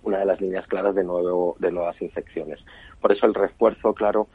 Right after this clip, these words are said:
en esos objetivos de Naciones Unidas, que es conseguir para dos mil treinta que el noventa y cinco por ciento de las personas con V I H estén diagnosticadas, que el noventa y cinco estén en tratamiento y el noventa y cinco estén indetectables,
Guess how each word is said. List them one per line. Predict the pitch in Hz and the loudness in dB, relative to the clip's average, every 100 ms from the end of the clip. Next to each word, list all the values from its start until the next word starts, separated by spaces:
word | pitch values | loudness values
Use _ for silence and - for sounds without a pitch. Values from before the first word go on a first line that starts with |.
| - - | -20 -14
en | 101 104 | -4 -4
esos | 104 104 | -4 -8
objetivos | 113 104 104 98 | -4 -2 -2 -2
de | 95 | -4
Naciones | 95 92 110 92 | -4 -4 -4 -6
Unidas, | 104 123 107 | -2 -2 -2
que | - | -6
es | 90 | -8
conseguir | 95 87 92 92 | -8 -6 -4 -4
para | 90 90 | -2 -4
dos | 87 | -4
mil | 90 85 | -6 -6
treinta | 92 87 87 | -8 -6 -6
que | 92 | -6
el | 87 | -6
noventa | 87 87 - | -6 -6 -6
y | |
cinco | 90 - | -8 -6
por | - | -6
ciento | - 85 90 | -4 -2 0
de | |
las | 87 - | 0 -2
personas | 87 87 85 | -6 -6 -6
con | 87 | -2
V | 87 | 0
I | 87 | 0
H | 87 80 | -2 -8
estén | - 87 | -6 -4
diagnosticadas, | 85 85 - 85 104 98 87 - | -2 -4 -6 4 6 6 2 -4
que | - 85 | -2 0
el | 76 | 0
noventa | 78 82 - | -4 -6 -8
y | |
cinco | - - | -10 -10
estén | - 87 | -6 -8
en | |
tratamiento | 85 82 90 101 95 85 82 | -6 -4 -2 -2 -4 -6 -6
y | 90 | -4
el | 90 | -4
noventa | 87 85 - | -4 -6 -8
y | |
cinco | - 98 87 | -6 -4 -4
estén | - 95 | -4 -4
indetectables, | 92 85 - 101 101 98 | -4 -6 -4 0 2 0